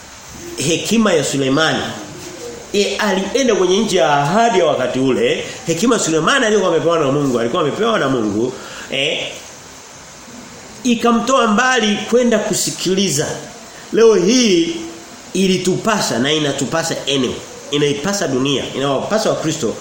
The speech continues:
kuwa wasikivu wa hekima ya Kristo kwa sababu ni kuu kuliko ya, tena tukiwa hapa hatu-, hatuhitaji kulipa nauli kwenda mbali. Huyu anatoka bara,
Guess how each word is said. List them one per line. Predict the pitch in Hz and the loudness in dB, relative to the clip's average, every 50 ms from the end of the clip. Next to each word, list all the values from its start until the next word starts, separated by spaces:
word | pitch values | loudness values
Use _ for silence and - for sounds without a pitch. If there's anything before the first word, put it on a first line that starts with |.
| - - - - - - - - - - - - - | -10 -14 -14 -14 -14 -16 -16 -18 -18 -18 -16 -8 -2
kuwa | - 269 277 262 | 2 4 4 6
wasikivu | 247 240 214 - - - 202 202 - 247 269 247 196 202 214 220 233 220 | 6 4 4 2 0 -2 -2 -2 0 2 2 2 4 4 4 4 4 4
wa | 196 175 | 2 2
hekima | 185 185 180 180 214 240 240 226 214 196 | 2 0 0 0 2 2 2 4 2 2
ya | 180 175 | 2 0
Kristo | - - - - 240 226 - - 165 135 | -2 -2 0 0 0 0 2 2 0 2
kwa | 160 170 | 2 2
sababu | - 226 220 190 | 2 4 4 4
ni | 165 | 2
kuu | - - 254 233 | 2 2 2 2
kuliko | - 185 185 202 202 196 185 165 | 4 2 2 2 4 2 2 4
ya, | 160 165 214 - - - - - - | 4 4 2 0 0 -4 -6 -8 -2
tena | - 254 262 254 | 0 2 2 2
tukiwa | - - 196 202 233 220 190 | 4 2 2 2 2 2 2
hapa | 190 208 202 180 | 2 2 2 2
hatu-, | 170 170 170 175 180 | 0 2 0 0 0
hatuhitaji | 156 180 190 - 180 165 - 214 214 190 | 0 -2 0 0 -2 0 0 0 0 2
kulipa | - 180 196 185 180 | 0 0 0 0 0
nauli | 165 151 156 170 160 | 2 2 2 2 0
kwenda | - 170 156 147 127 | 0 0 0 0 0
mbali. | 117 127 127 117 104 - - - - - - - - - - - | 0 0 0 0 -2 -4 -6 -10 -14 -14 -16 -16 -16 -12 -4 0
Huyu | 262 294 302 247 185 160 156 175 160 - | 2 2 4 4 4 4 4 4 2 0
anatoka | 131 151 160 156 156 160 202 247 240 247 220 202 202 196 - - - 135 135 | -2 0 0 0 0 0 0 -2 0 0 -2 -2 -2 -4 -8 -8 -6 -4 0
bara, | 156 190 214 214 214 208 208 208 - | 2 2 4 4 4 2 2 0 -2